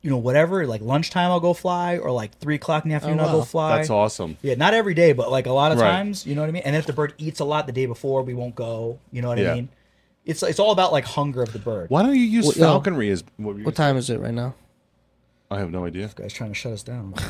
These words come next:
Speaker 2: No,
Speaker 3: I
Speaker 2: you
Speaker 3: know.
Speaker 2: guys can continue. I just
Speaker 3: Seven forty.
Speaker 2: Yeah, I
Speaker 3: We'll
Speaker 2: kinda
Speaker 3: wrap it up soon.
Speaker 2: All right.
Speaker 3: Actually, we'll wrap it up. I mean, we're, we're pretty
Speaker 1: This guy's
Speaker 3: much
Speaker 1: got a
Speaker 3: hitting the
Speaker 1: date.
Speaker 3: mark. He does in sweatpants.
Speaker 2: Yeah.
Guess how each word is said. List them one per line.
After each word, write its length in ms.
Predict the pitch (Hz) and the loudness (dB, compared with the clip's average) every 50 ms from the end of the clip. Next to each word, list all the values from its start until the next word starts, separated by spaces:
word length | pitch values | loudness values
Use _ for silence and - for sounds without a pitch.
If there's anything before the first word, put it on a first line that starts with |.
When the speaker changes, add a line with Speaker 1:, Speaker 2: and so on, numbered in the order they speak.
| - - - - - - - - _ - 180 | -10 -16 -20 -20 -20 -20 -20 -20 _ 0 4
Speaker 2:
No, 100 | 175 185 | 6 6
Speaker 3:
I 20 | |
Speaker 2:
you 100 | 170 - | 6 6
Speaker 3:
know. 60 | - | 6
Speaker 2:
guys 180 | 294 196 160 - | 6 6 6 4
can 160 | - - 151 | 2 -6 -4
continue. 480 | - 151 131 - 170 175 160 131 123 127 | -2 -2 -2 0 0 2 4 4 4 4
I 80 | 139 | 2
just 140 | 143 151 135 | 2 0 2
Speaker 3:
Seven 240 | 127 113 110 107 101 | 2 2 2 0 -6
forty. 400 | - - 107 98 98 117 127 123 - _ _ _ _ _ _ _ _ _ _ _ _ _ _ _ _ _ _ _ _ _ _ _ _ _ _ _ _ _ _ _ _ _ - - | -6 -4 -4 -4 -2 -4 -4 -6 -10 _ _ _ _ _ _ _ _ _ _ _ _ _ _ _ _ _ _ _ _ _ _ _ _ _ _ _ _ _ _ _ _ _ -10 -6
Speaker 2:
Yeah, 260 | 131 120 120 123 120 | -4 -4 -2 -2 -4
I 120 | 120 117 - | -4 2 4
Speaker 3:
We'll 120 | 156 165 | 6 6
Speaker 2:
kinda 40 | 156 | 8
Speaker 3:
wrap 260 | 151 123 113 - - | 8 6 6 6 4
it 80 | 107 98 | 2 2
up 120 | 92 - | 2 0
soon. 300 | - - 104 95 98 107 | -2 -4 -2 -2 0 0
Speaker 2:
All 60 | 120 | 0
right. 120 | 120 107 135 | 0 2 2
Speaker 3:
Actually, 220 | 147 - - 143 | 2 2 2 4
we'll 120 | 143 147 143 | 4 6 6
wrap 260 | 147 147 143 - - | 8 6 6 4 2
it 60 | 131 135 | 2 2
up. 180 | 131 120 117 | 2 2 2
I 80 | 127 131 | 2 2
mean, 160 | 131 131 127 | 2 2 4
we're, 120 | 135 143 | 4 2
we're 220 | 131 123 131 143 143 | 2 2 0 0 0
pretty 240 | - - 147 135 131 | 0 0 0 2 2
Speaker 1:
This 60 | 123 | 2
guy's 0 | |
Speaker 3:
much 60 | 113 | 2
Speaker 1:
got 40 | 104 | 2
a 20 | - | 2
Speaker 3:
hitting 120 | 131 110 117 | 2 2 2
the 40 | 110 | 2
Speaker 1:
date. 80 | 107 | 4
Speaker 3:
mark. 300 | 107 104 98 90 - - _ _ _ _ _ - _ _ _ - - | 4 4 4 2 -2 -6 _ _ _ _ _ -20 _ _ _ -4 -4
He 80 | 113 | -2
does 300 | 95 110 110 107 92 85 98 | 2 2 2 2 0 -2 -4
in 180 | 95 101 98 | -4 -4 -4
sweatpants. 680 | - - - 117 110 107 - 123 104 82 76 - - - | -4 -2 0 0 0 0 0 -4 -4 -4 -4 -6 -6 -4
Speaker 2:
Yeah. 160 | 123 117 110 | -2 -2 -2